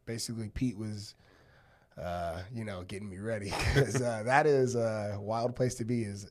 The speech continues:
<laughs> back there on punt return. But, uh, kick return, I got, obviously, me and Jay just got to do that as freshmen. But, yeah, you just, I sat behind Potter, and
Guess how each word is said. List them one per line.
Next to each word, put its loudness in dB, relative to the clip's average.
<laughs> 0
back 8
there 4
on 2
punt 2
return. 0
But, 6
uh, 6
kick 2
return, 4
I 0
got, 0
obviously, 0
me 4
and 0
Jay 0
just -8
got -6
to -4
do -4
that -4
as -8
freshmen. -4
But, -8
yeah, 4
you -6
just, -8
I -8
sat 2
behind 4
Potter, 4
and -4